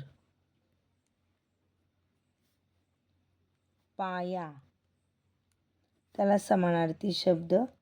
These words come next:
आधार. आता विद्यार्थ्यांना बघा, हे समान आहेत म्हणून ह्याला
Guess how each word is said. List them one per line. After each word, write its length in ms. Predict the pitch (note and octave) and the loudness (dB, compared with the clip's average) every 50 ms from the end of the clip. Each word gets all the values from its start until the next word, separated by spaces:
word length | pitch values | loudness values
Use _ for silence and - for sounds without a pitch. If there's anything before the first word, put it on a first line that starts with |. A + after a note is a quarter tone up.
| _ _ _ _ _ _ _ _ - | _ _ _ _ _ _ _ _ -16
आधार. 640 | F#3+ F3+ E3 E3 D#3+ D3+ D#3 D#3 E3+ E3 D#3+ D#3 C#3+ C#3 _ _ _ _ _ _ _ _ _ _ _ _ _ _ _ _ _ _ _ _ _ _ _ _ _ _ _ _ _ _ - - _ _ - | -12 -10 -10 -10 -10 -10 -12 -12 -10 -8 -10 -10 -10 -14 _ _ _ _ _ _ _ _ _ _ _ _ _ _ _ _ _ _ _ _ _ _ _ _ _ _ _ _ _ _ -20 -20 _ _ -16
आता 160 | G3+ G3+ A3+ | -8 -6 -6
विद्यार्थ्यांना 500 | A#3 A#3 G#3 B3 A#3+ G#3+ A#3+ A#3+ A#3+ A#3+ | -6 -4 -4 -6 -6 -4 -4 -6 -6 -4
बघा, 220 | A#3 A#3+ A3 G#3+ | -4 -6 -6 -6
हे 240 | F#3+ F3+ G3+ A3+ G#3+ | -6 -6 -6 -6 -8
समान 440 | G#3 - - C4 B3 B3+ B3 A3+ G3 | -8 -2 0 0 0 0 0 -2 -2
आहेत 100 | F3+ F3 - - | -2 -4 -2 2
म्हणून 300 | G3 G3+ G3+ A3 A#3 A#3 | 4 6 6 8 8 8
ह्याला 320 | A3 G3+ F#3 F#3 F#3+ A#3 | 8 8 8 8 8 6